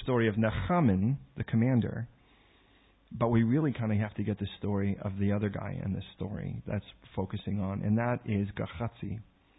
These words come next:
So go to the Lord in prayer with me, would you please? Lord, I wanna thank you so much for your word and for this time that you're gonna just bless us because you like blessing. You love blessing your kids.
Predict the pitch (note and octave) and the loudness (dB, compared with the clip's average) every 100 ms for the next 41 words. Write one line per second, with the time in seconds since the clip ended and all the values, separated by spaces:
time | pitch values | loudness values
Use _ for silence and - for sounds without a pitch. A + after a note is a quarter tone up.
0 | - - - - - G#2 E3 C#3 A2 G#2+ | -20 -20 -20 -18 -8 -2 0 0 2 2
1 | G2 G2+ G2+ F#2+ - G2+ G2+ - - C3 | 6 6 4 -4 -4 -2 -2 -2 -2 -2
2 | - - _ - - - _ - G#2+ A#2+ | -8 -20 _ -20 -20 -20 _ 0 2 4
3 | A#2+ A#2 - A#2 B2 A2 G2+ - A2+ A#2+ | 4 0 0 -2 0 0 -2 -2 0 2
4 | A2+ B2 C3 - - - G2+ G2 G2+ B2 | 2 -2 -4 -8 -10 -4 0 2 2 2
5 | A#2 G#2 A2 A2 A2+ A#2 - G2+ G2+ G#2+ | 2 2 2 2 2 0 0 0 0 0
6 | G2 G2 - - D#3+ C3+ C3+ B2+ - B2 | -2 -4 -6 -8 -2 4 6 4 2 -4
7 | - A#2 B2 A2 G#2 - C#3 A2 - G#2 | 0 0 2 2 2 0 -2 -4 -8 -10
8 | - A2 A2 A2+ - A#2 A2+ - - - | -4 0 0 0 -2 -4 -4 -12 -20 -20
9 | - - - - - A#2+ G2+ G2+ F#2+ G2+ | -20 -20 -18 -10 -2 0 2 2 0 -2
10 | - A2 G2+ F2+ - G2+ F#2+ G#2 A#2 G2+ | -4 -4 -2 -4 -6 -2 0 0 -2 -4
11 | G2 F2+ - G2 F2+ - - - | -6 -6 -6 -4 -4 -8 -12 -12